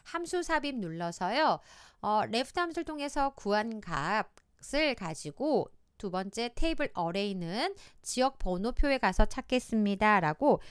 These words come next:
지역 번호표를 선택하는데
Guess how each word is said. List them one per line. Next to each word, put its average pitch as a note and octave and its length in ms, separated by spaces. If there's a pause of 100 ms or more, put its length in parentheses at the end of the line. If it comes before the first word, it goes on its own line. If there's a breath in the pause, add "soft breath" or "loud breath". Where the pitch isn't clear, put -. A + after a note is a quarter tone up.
(160 loud breath)
지역 A#3 320
번호표를 B3 540
선택하는데 F#3+ 1200